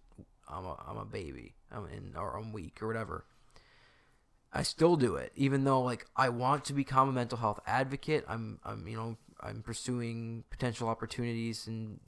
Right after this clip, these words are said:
how I can become a peer support worker, at least on a volunteer basis.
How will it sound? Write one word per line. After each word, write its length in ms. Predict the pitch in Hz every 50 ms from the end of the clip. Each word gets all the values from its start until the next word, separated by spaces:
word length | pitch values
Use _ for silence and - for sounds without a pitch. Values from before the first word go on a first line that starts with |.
| - -
how 240 | 107 123 113 110
I 40 | 113
can 120 | - - 117
become 220 | 113 - 117 113
a 60 | -
peer 180 | - - 113 113
support 360 | - 104 - 131 131 123 -
worker, 420 | 101 135 135 - 131 131 131 - - - - - - - - _ _ _ _ _ _ _ - -
at 120 | 131 87
least 300 | - 131 156 143 - -
on 120 | 139 131 127
a 40 | 113
volunteer 540 | 104 123 117 113 104 110 - 127 139 135
basis. 520 | 113 113 101 107 110 - 117 120 - -